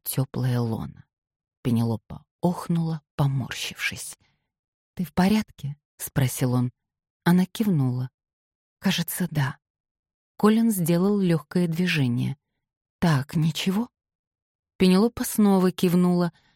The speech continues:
но её лицо приняло удивлённое, даже слегка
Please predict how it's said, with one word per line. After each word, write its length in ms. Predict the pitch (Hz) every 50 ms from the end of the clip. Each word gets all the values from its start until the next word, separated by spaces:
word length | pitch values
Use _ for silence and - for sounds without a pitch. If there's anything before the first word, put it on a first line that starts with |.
| _ _ -
но 120 | 180 185
её 180 | 180 170 180 180
лицо 500 | 175 175 170 - - - 190 202 202 190 -
приняло 420 | - 175 180 180 180 175 165 170
удивлённое, 960 | 165 170 160 143 147 156 147 151 156 175 190 208 208 202 202 202 202 196 190 - _ _ _ _ _
даже 200 | 170 185 165 185
слегка 460 | 170 - 180 165 - - - 185 185